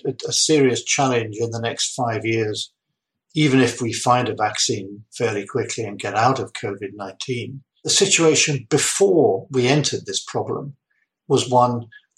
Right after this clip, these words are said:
where the world economy faced very many difficulties, extraordinarily low interest rates, which really are not compatible with the operation of a market economy, overvalued financial markets,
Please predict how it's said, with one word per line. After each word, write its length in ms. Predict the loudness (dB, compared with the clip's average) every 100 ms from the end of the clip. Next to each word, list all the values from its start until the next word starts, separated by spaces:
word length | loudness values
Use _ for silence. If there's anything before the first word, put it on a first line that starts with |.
| -4
where 200 | 2 2
the 120 | 2
world 260 | 4 4 2
economy 460 | 0 -2 -2 -4
faced 440 | -4 -2 -2 -4 0
very 240 | 2 2
many 260 | 0 -4 -6
difficulties, 840 | -6 -6 -8 -8 -6 -6 -6 -14 _ _ _ _ _ -10 0
extraordinarily 1040 | 2 4 4 4 4 4 4 4 0 -2 -4
low 180 | -2 0
interest 460 | 2 2 2 2
rates, 400 | 2 2 0 -2
which 220 | -4 -4 -2
really 400 | -2 -2 -4 -4
are 100 | 0
not 260 | 0 0 -8
compatible 680 | -4 0 2 2 0 0 -2
with 120 | -2
the 80 | -2
operation 600 | -2 -2 0 2 0 -4 -14 -20 -20 -10 -4
of 100 | -2
a 60 |
market 380 | 2 2 0 -2
economy, 600 | -4 -4 -4 -2 -4 -6 _ _ _ -2
overvalued 880 | 0 0 2 4 4 2 0 -2 -10 _ _ -8
financial 520 | -4 0 0 0 -2
markets, 760 | -2 -2 -2 -4 -2 -4 -6